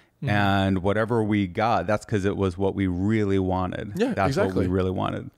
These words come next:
Speaker 2: And, but a lot of people don't know what they want.
Speaker 1: Yeah.
Speaker 2: Like, and, and a lot of people, the problem is they don't know what they want and they're not willing to try stuff out to figure out whether or not that is the thing for them.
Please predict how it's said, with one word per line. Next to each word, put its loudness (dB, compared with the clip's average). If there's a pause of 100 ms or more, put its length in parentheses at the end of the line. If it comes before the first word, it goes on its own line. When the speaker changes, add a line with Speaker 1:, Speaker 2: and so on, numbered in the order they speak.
(720)
Speaker 2:
And, 2 (140)
but 0
a 0
lot 0
of -4
people 0
don't 0
know 0
what -2
they -2
want. -6 (400)
Speaker 1:
Yeah. -2 (340)
Speaker 2:
Like, 0
and, 0
and 0
a 2
lot 0
of -4
people, 0
the 0
problem -2
is 0 (240)
they 0
don't 0
know 0
what 0
they 0
want 0
and 0
they're 0
not -2
willing 0
to -6
try 0
stuff -2
out 2
to -6
figure 0
out 2
whether 2
or 2
not 0
that 2
is 0
the -2
thing 0
for -6
them. -2